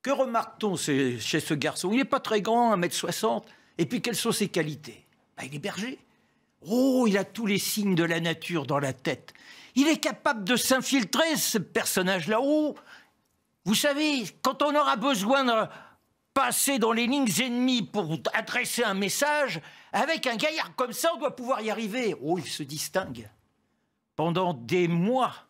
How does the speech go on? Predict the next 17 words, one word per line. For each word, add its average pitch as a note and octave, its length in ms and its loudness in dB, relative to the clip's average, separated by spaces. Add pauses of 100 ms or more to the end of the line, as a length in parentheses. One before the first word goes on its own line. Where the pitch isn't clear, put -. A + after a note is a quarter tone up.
(200)
pendant D3 360 0
des D3+ 400 -4
années. E3 380 -4 (640)
Oh, C3 120 -2
il D3+ 140 4
en E3+ 100 2
a F#3 80 2
vu. E3+ 340 -6 (1160)
Des C#3+ 180 0
certains F3 520 0
avec F3+ 280 0
lesquels E3+ 400 0
on D#3+ 80 2
devenait E3+ 360 2
un F3+ 120 2
peu F#3+ 180 0
copain. E3 480 -2